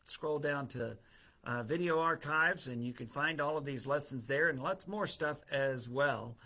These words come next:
I hope that you are having a good week, and, uh, we are continuing our study that we began last week with this new year. We are l-, going through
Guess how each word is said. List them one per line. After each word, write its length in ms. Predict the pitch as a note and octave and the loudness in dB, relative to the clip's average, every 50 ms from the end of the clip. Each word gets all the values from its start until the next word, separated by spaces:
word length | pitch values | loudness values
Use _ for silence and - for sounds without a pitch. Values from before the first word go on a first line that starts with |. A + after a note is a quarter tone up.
| - - - - - - - | -20 -20 -20 -20 -20 -12 -8
I 140 | A#2+ A#2+ B2 | -4 -2 0
hope 260 | A#2+ C#3+ D#3 - - | 0 0 -2 -2 -2
that 180 | D3 A#2 - | -4 -4 -2
you 100 | D#3+ D#3+ | -2 0
are 80 | D3+ C#3 | 0 0
having 320 | C3 C#3+ D3+ D3+ D3+ C#3 C3+ | 0 -2 -4 -4 -6 -6 -6
a 60 | B2+ | -6
good 260 | A#2 C#3+ D3 C#3 C3 | -4 -4 -4 -4 -2
week, 400 | C#3+ E3 F#3+ G#3+ F#3+ - - D3+ - | -2 -2 -2 -2 -4 -8 -10 -8 -6
and, 420 | C#3 C3+ C3+ C3 C3 C3 C3+ C3 | -4 -4 -4 -4 -4 -6 -6 -8
uh, 340 | A#2+ B2 B2+ B2 B2 B2 B2+ C3 | -8 -6 -4 -4 -4 -4 -4 -4
we 200 | D3+ G#3 A3+ G#3+ | -4 -2 -2 0
are 180 | F#3 D#3+ C#3 | -2 -2 -2
continuing 680 | - - D3 C3+ - A3 A#3+ A#3+ A#3+ G3+ E3+ D3+ C#3 C3+ | -4 -4 -4 -2 0 0 0 0 0 -2 -2 -2 -2 -2
our 140 | C3 C3 A#2 | -2 -2 0
study 400 | - - D#3+ D#3 D#3+ E3+ G#3 G3 | 0 0 2 2 0 0 -2 -4
that 160 | D#3 C3+ C3+ | -6 -4 -4
we 120 | C#3 C#3 | -2 -4
began 400 | B2+ C3 A#2 B2+ D#3+ F3 E3+ D3+ - _ - | -2 -4 -4 -2 -2 0 0 -2 -2 _ 0
last 360 | D#3+ G3+ A#3 A3 - - - | 2 2 2 2 2 0 -2
week 280 | C3 B2+ C3 C#3+ - - | -2 -4 -4 -6 -4 -6
with 140 | C3 A2+ - | -6 -2 0
this 220 | D#3 C#3+ - - | 0 0 0 0
new 400 | C#3+ E3 G#3 A#3+ A#3+ G3+ D#3+ C3 - | 0 0 -2 -2 0 -2 -2 -4 -2
year. 340 | A#2+ B2 A#2+ A#2+ D#3+ F3 F3 - - - - - - - - - - - | -2 -2 -2 -2 -2 -2 -4 -8 -18 -20 -20 -20 -20 -20 -20 -18 -10 -6
We 200 | B2 D3 D#3+ D#3 | -2 0 2 2
are 260 | D3+ D3+ D3 D3 D3 | 4 6 6 6 4
l-, 100 | D3 D3 | 4 0
going 440 | - - B2+ D#3 F3+ G3+ G3+ G3 E3+ | -6 -4 -2 0 0 0 0 -2 -2
through 220 | - F3 F#3 F#3+ | -2 -2 -2 -2